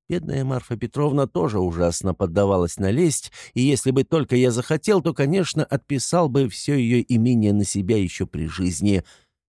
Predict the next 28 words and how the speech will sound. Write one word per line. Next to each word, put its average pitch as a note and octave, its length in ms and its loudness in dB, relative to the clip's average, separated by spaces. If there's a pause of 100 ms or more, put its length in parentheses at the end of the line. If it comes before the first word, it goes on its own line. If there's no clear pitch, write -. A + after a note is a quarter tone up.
(180)
Однако G2+ 320 -6
я E2+ 140 2
ужасно D2 500 -6
много D#2 340 -8
пью E2+ 220 -12
вина E2+ 380 -8
и D2 100 -8
болтаю. D2+ 680 -14 (580)
Надеюсь, F#3 380 2
что - 220 2
вы G3 100 6
не F#3 140 4
рассердитесь, A2+ 840 0
если A2+ 300 2
я A#2 380 4
упомяну A#2+ 460 4
теперь, C3+ 340 0
что A#2+ 300 0
тот C#3 280 0
же A2+ 140 0
самый B2 400 2
эффект C#3 380 -2
начал A#2 360 2
сбываться G#2+ 540 2
и - 180 -2
с - 120 -4
Авдотьей G#2 560 -2
Романной. G2+ 640 -2